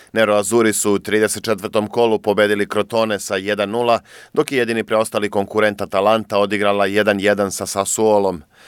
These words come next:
Inter je tako stekao nedostižnih trinaest bodova prednosti na četiri runde pre kraja.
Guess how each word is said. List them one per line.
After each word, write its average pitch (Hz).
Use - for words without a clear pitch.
Inter 117
je 110
tako 110
stekao 110
nedostižnih 104
trinaest 113
bodova 104
prednosti 110
na 127
četiri 104
runde 92
pre 104
kraja. 104